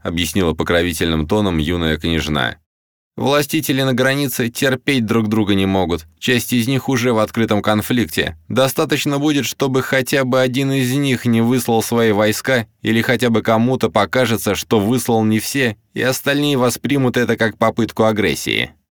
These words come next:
И тогда они сами тоже задержат свои силы, и возникнет патовая ситуация, в которой все будут слишком сильно бояться отправить куда-то свою армию. Тебе может показаться, что мы все пострадаем от вторжения,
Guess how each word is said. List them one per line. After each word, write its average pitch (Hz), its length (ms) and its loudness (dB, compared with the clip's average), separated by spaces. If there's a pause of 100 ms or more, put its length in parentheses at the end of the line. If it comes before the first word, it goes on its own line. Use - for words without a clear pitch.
(320)
И 160 140 -2
тогда 170 380 2
они 170 180 0
сами 170 320 0
тоже 151 300 0
задержат 135 520 0
свои 127 300 0
силы, 127 380 0
и 104 140 -2
возникнет 123 680 0
патовая 123 440 2
ситуация, 131 580 0
в - 80 -6
которой 120 480 0
все 135 360 -2
будут 127 340 0
слишком 127 500 -2
сильно 113 340 0
бояться 107 540 0
отправить 113 560 0
куда-то 107 380 0
свою 113 320 0
армию. 76 500 -2 (260)
Тебе 190 240 -2
может 165 300 -2
показаться, 120 640 0
что 131 260 -2
мы 123 200 2
все - 280 -2
пострадаем 104 720 0
от 104 80 -2
вторжения, 90 840 -2